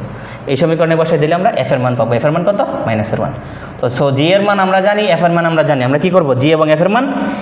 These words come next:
এই যে এক নং সমীকরণ আছে, এই এক নং সমীকরণে বসাই দিলে কি আমাদের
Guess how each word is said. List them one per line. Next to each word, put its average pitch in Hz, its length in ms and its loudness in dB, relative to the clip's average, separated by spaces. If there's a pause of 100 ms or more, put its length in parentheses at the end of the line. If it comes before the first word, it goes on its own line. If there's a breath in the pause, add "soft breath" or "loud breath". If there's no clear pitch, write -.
(140 loud breath)
এই 220 140 2
যে 208 80 2
এক 208 160 0
নং 214 80 4
সমীকরণ 196 400 2
আছে, 175 200 0 (500 loud breath)
এই 175 100 4
এক 170 140 4
নং 190 80 2
সমীকরণে 160 400 0
বসাই 151 240 0
দিলে 170 220 2
কি 147 160 0
আমাদের 135 280 0